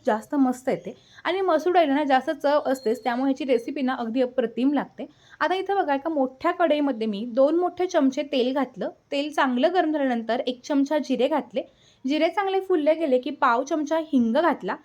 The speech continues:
नंतर बारीक चिरून घेतलेला कांदा घातला.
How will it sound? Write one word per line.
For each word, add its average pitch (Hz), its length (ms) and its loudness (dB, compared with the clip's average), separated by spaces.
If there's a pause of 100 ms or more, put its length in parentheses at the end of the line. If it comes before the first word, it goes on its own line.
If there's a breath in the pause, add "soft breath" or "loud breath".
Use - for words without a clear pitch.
(180 soft breath)
नंतर 294 240 0
बारीक 311 420 2
चिरून 359 240 -2
घेतलेला 302 280 -2
कांदा 233 440 -2
घातला. 277 340 -2